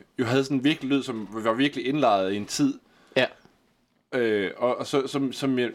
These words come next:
Speaker 1: jeg, man, man også selv var en person, når man, når man dengang lyttede til det, som, som passede ind i det. Det, det var sådan et univers til, og, og du ved, jeg kan ikke sådan... Jeg, altså, jeg kan godt acceptere mig selv,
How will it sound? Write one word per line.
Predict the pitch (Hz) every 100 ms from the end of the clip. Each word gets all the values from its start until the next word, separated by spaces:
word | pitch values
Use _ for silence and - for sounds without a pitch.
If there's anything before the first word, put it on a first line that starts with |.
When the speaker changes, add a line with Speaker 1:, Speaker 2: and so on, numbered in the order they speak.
| 131
Speaker 1:
jeg, | 123 123
man, | 127 135 -
man | 139 127
også | 143 -
selv | - 202 165
var | 120
en | 117
person, | 120 120 180 143 90
når | 98
man, | 113 110 107
når | 120
man | 113
dengang | 110 160 131 120 120 -
lyttede | 143 135
til | 98 107
det, | 120 135 - - - _ _ - - _ _ - 123
som, | 131 123 -
som | 131
passede | - 151 170 135
ind | 123
i | 107
det. | 107 98
Det, | 135 135
det | 156
var |
sådan | 147
et | 156
univers | 135 127 160 -
til, | 147 127
og, | 127
og | 131
du | 135
ved, | 147 143 - - _ -
jeg | 135
kan | 139
ikke | 170 170
sådan... | 175 127 98 - _ _ _ 123
Jeg, | 127 -
altså, | 113 120 113
jeg | 131
kan | 139
godt | 165
acceptere | 170 139 - 185
mig | 135 123
selv, | 180 180